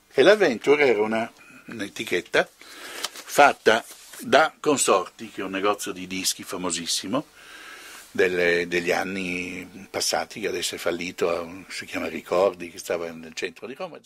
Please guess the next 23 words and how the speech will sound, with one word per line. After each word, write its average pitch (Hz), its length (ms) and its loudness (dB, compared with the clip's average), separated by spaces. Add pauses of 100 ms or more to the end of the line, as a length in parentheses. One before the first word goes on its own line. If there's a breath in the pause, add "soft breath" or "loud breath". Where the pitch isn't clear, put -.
Questo 87 300 -4
Consorti 95 640 0
aveva 82 360 2
conoscenze 85 540 -2
molto 85 320 -2
in 82 100 -4
televisione, 82 560 -2
in 117 100 0
Rai, 104 420 2
e 90 100 -6
si - 140 -4
vede 85 180 0
che 92 80 -6
voleva 80 300 0
fare 82 160 -6
della 82 160 -2
musica 80 380 -8
che 82 120 -12
andasse 90 380 -8
in 87 60 -12
sonorizzazione 85 840 -10
un 110 100 -12
po', - 220 -8